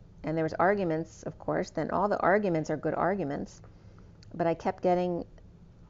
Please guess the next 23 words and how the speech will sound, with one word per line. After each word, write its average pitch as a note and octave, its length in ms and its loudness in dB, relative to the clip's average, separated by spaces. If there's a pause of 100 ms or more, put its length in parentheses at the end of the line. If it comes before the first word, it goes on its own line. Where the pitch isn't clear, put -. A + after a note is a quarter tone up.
(520)
um, D#3 320 -4 (560)
Morocco. F3+ 480 -4 (1800)
So - 140 -6
I'd E3+ 80 -2
love F#3 140 2
to G3 80 -2
hear F#3+ 160 2
what - 100 -2
you E3 80 -2
guys - 260 -4 (440)
get - 220 0 (100)
about - 280 -4
that. - 320 -4
If - 80 -12
you E3+ 60 -6
want E3 200 -4
to - 60 -16
tune F#3 140 -2
into E3 260 -4
your D#3+ 80 0
own E3 140 -2
intuition F#3+ 560 -4
and E3 120 -4